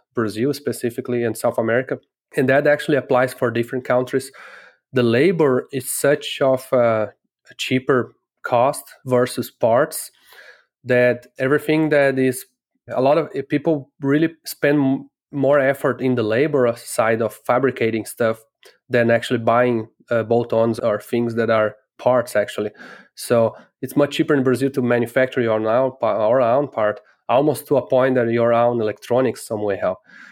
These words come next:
than actually trying to buy that something from the, another company, or e-, especially if you have to import. At that time, I, I, the project college degree was something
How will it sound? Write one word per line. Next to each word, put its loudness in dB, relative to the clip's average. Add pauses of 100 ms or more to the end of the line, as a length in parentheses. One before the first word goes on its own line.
(100)
than 0
actually 0
trying 2
to -10
buy 2
that 0
something -4 (120)
from -4
the, 0 (120)
another 0
company, -2
or 0
e-, -2
especially -6
if -8
you -4
have -4
to -12
import. -2 (720)
At 0
that 0
time, 4
I, 4
I, 2 (220)
the -6
project 0
college 0
degree 2
was 0
something 0